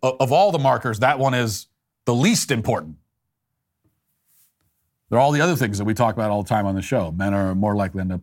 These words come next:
end up homeless. Men are more likely to end up, uh, addicted to drugs. Men are more likely to be victims of violent crime. Men are more likely to,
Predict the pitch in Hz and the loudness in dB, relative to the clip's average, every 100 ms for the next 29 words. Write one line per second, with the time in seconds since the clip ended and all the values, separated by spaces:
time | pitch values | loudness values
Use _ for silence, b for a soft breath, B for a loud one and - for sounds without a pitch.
0 | - 110 98 - 156 131 110 104 98 98 | -6 -4 -4 0 0 2 0 -2 -4 -2
1 | 95 95 98 95 98 92 90 82 _ 104 | 0 0 -2 -2 -4 -4 -4 -8 _ -6
2 | 95 85 - 87 85 107 98 87 95 135 | -4 -4 -6 -6 -4 -6 -6 -4 2 2
3 | 113 107 101 98 98 95 101 90 82 92 | 2 -2 -2 -2 -2 -4 -4 -4 -4 -4
4 | 85 101 101 92 87 92 87 85 123 117 | -4 -4 -4 -4 -4 -4 -4 -2 0 2
5 | 104 101 98 95 95 90 95 85 78 | 0 -2 -2 -2 -4 -4 -4 -6 -8